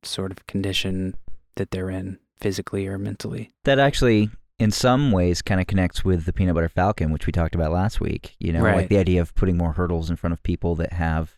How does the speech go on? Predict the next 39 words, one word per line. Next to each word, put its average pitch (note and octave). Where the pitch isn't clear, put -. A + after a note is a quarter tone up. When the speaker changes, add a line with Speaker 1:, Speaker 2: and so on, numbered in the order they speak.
Speaker 2:
disabilities F2
or E2+
Speaker 1:
Mental G2
illness F#2+
or, C3
Speaker 2:
yeah, B2+
Speaker 1:
yeah. F2
Speaker 2:
or F2
other F#2
factors E2
than E2
you F2
or E2
I. E2
Speaker 1:
Right. G2
Speaker 2:
So D3+
you D#3+
think D#3+
it's, -
now C3+
we're B2
just A2+
kind G#2+
of G2+
getting G#2
into G#2+
the, F#2+
the G2+
overall G2
message A#2+
of F#2+
it, G2
but A#2
I, -
Speaker 1:
Right. A2+
Speaker 2:
I'm B2+
fine. G2+
Speaker 1:
Sure, D#3+
yeah. C#3